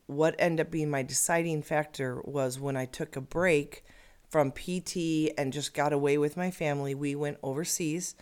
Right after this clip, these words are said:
Um, we went to France, enjoyed a week there, and I had thought I pulled a muscle in my calf because my calf was huge. Like, there was really bad blood flow,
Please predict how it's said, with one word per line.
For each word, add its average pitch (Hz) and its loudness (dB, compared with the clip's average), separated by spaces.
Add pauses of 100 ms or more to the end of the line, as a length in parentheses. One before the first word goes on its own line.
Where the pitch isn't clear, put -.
(500)
Um, 127 -4
we 139 -2
went 131 -4
to 170 -6
France, 151 -2 (320)
enjoyed 147 2
a 156 2
week 170 -2
there, 135 0 (340)
and 151 0
I 143 4
had 131 0
thought 151 2
I 196 4
pulled 185 -2
a 196 2
muscle 160 0
in 170 0
my 185 -2
calf 143 -2
because 151 -6
my 156 -2
calf 156 0 (540)
was 151 0
huge. 139 -2
Like, 147 -2
there 151 4
was 143 2 (280)
really 160 4
bad 160 2
blood 147 2
flow, 135 -2